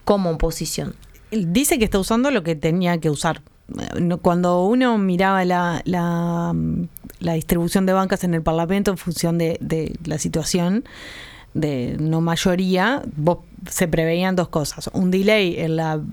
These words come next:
Speaker 2: en, en la votación, un, o sea, el tiempo de retraso de los proyectos, de
Speaker 1: Mm.
Speaker 2: aprobación de los proyectos,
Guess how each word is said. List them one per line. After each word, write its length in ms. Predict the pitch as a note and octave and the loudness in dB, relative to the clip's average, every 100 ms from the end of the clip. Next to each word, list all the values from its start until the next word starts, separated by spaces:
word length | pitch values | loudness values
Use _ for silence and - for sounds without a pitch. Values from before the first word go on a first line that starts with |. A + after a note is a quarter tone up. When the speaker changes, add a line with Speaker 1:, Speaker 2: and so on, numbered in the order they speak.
| E3+ | -4
Speaker 2:
en, 240 | E3 E3+ | -2 -2
en 280 | D#3+ E3+ E3+ | -2 -2 -2
la 80 | E3+ | -2
votación, 480 | E3+ E3 D#3 - A#3+ | 0 0 0 2 2
un, 180 | G3+ E3 | 2 -2
o 100 | D#3 | -4
sea, 140 | F3 | -4
el 100 | D3+ | -2
tiempo 260 | E3 F#3 F3+ | 0 2 2
de 60 | E3+ | 2
retraso 580 | E3+ F#3+ G#3 - F3+ | 0 2 0 0 -4
de 160 | D#3 D#3 | -2 -2
los 120 | D3+ | -2
proyectos, 540 | - D#3+ - F3 E3 E3 | 0 -2 0 -2 -2 -2
de 80 | |
Speaker 1:
Mm. 40 | D#3 | 0
Speaker 2:
aprobación 380 | F#3+ D#3 D#3 F3+ | 0 0 0 0
de 80 | |
los 100 | E3 | 2
proyectos, 680 | - F3 - A3 - A#3+ C#4+ | 2 2 2 0 2 0 0